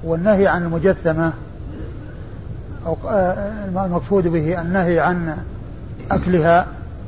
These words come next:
وأنه لا يجوز أكلها، وكذلك أيضا فعل هذا الفعل الذي هو قتلها بهذه الطريقة أيضا لا يجوز،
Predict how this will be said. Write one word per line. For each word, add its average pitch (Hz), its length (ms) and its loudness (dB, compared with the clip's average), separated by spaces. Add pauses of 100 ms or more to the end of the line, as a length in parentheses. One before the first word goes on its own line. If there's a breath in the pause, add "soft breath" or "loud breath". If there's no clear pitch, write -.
(340)
وأنه 165 400 2
لا 170 200 4
يجوز 165 280 2
أكلها، 175 680 4 (760)
وكذلك 214 540 4
أيضا 185 480 2 (1400)
فعل 190 480 4 (160)
هذا 185 280 4
الفعل 170 460 4
الذي 175 360 4
هو 165 360 4 (920)
قتلها 185 420 4
بهذه 170 380 4
الطريقة 180 460 4
أيضا 180 220 4
لا 170 240 4
يجوز، 151 260 0